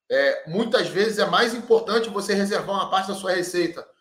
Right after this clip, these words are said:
pra fretar voo do que contratar algum jogador que não vai ser titular. É um investimento.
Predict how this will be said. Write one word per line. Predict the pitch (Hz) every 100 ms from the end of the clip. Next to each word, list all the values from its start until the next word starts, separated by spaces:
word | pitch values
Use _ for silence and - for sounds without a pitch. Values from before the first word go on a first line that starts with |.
| _ _ -
pra | 202
fretar | 208 220 220 226 220
voo | 196 196
do | -
que | 202
contratar | 202 220 269 196
algum | 180 180
jogador | 175 160 180
que | 175
não |
vai | 165
ser | -
titular. | 175 151 139 165 - - _ _ _ -
É | 202
um |
investimento. | 226 233 226 349 302 -